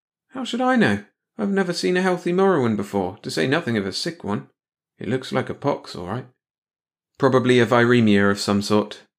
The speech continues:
Jenkins went over the great groaning hulk with inquiring fingers. "If it's a viremia, we're cooked," Stone whispered. "None of the drugs cross over, and we won't have time to culture the stuff and grow any new ones."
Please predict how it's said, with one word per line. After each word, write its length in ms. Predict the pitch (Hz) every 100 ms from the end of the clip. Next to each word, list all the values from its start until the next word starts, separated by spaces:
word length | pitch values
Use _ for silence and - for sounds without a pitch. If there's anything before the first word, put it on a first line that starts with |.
| _ _
Jenkins 400 | 101 101 98 98
went 160 | 98 101
over 180 | 95 95
the 80 |
great 340 | 92 98 95 -
groaning 360 | 95 95 95
hulk 340 | 95 98 104 -
with 120 | 98
inquiring 580 | 95 90 95 95 92 95
fingers. 500 | - 95 98 98 - _ _ _ _ _ _ _ _ _ _ _ _
"If 160 | - 123
it's 140 | 117
a 60 | 104
viremia, 680 | 131 143 123 139 107 101
we're 220 | 107 104 -
cooked," 540 | - 170 - - - _ _ -
Stone 440 | - - 85 90
whispered. 400 | 92 - 87 - _ _ _ _ _ _ _ _ _ -
"None 120 | 160
of 100 | 156
the 80 | 110
drugs 340 | 135 135 -
cross 260 | - 117 139
over, 240 | 143 95
and 180 | 101 117
we 60 |
won't 200 | 143 180
have 160 | 123 -
time 220 | 151 151
to 80 | -
culture 360 | - 156 - 104
the 80 | 101
stuff 340 | - 107 -
and 120 | 120
grow 200 | 120 120
any 160 | 117 117
new 200 | 131 117
ones." 440 | 95 120 123 -